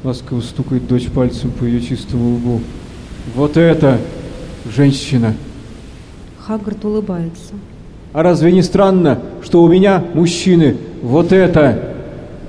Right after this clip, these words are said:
Speaker 2: Обнимает Мариет, сгибая ее тонкие плечи.
Speaker 1: «Вот это стало женой!» «Пойдем-ка есть, Хаггард, сыночек.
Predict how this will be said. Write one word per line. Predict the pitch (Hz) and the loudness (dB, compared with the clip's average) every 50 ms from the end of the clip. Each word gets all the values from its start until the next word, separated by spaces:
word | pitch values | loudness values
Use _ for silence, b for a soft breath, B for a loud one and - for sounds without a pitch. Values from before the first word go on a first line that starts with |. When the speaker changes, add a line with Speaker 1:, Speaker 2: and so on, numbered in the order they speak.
| - - | -10 -10
Speaker 2:
Обнимает | 196 190 226 226 220 220 220 202 185 185 - | -6 -4 -4 -4 -2 -2 -2 -2 -2 -4 -4
Мариет, | 190 190 214 240 247 247 214 196 - | -6 -4 -4 -4 -2 -2 -4 -4 -6
сгибая | - - - 202 180 196 208 220 220 | -8 -6 -6 -6 -4 -4 -4 -2 -2
ее | 202 185 185 180 185 180 - | -4 -4 -6 -8 -8 -8 -6
тонкие | 196 196 202 196 - 208 202 | -6 -6 -6 -6 -8 -10 -10
плечи. | - - 180 170 165 165 - - - - - - - - - - - - - - - - | -8 -8 -6 -6 -6 -8 -10 -14 -16 -18 -18 -18 -18 -18 -18 -18 -18 -16 -16 -16 -12 -10
Speaker 1:
«Вот | 127 120 151 180 175 185 | -4 0 0 2 4 4
это | 202 202 202 185 | 4 4 4 4
стало | 147 - - - 185 180 175 175 170 | 2 2 2 2 4 4 6 6 6
женой!» | - 180 196 196 190 170 131 98 - - - - - - - - - - - - - - - - - - - - - - - - - - | 6 4 4 6 4 4 4 2 0 -4 -6 -8 -8 -8 -10 -10 -10 -12 -12 -12 -12 -10 -12 -12 -12 -12 -12 -14 -14 -14 -14 -10 -4 0
«Пойдем-ка | 139 147 147 151 175 165 151 151 160 | 2 2 4 4 4 4 4 4 4
есть, | 156 156 160 165 160 143 - - - - | 4 6 6 6 6 4 2 0 -4 -2
Хаггард, | - 131 131 113 113 110 101 - - - | 0 0 2 2 0 -2 -2 -4 -8 -10
сыночек. | - - - 120 123 127 123 - - 113 | -8 -4 0 2 2 2 2 0 -2 -6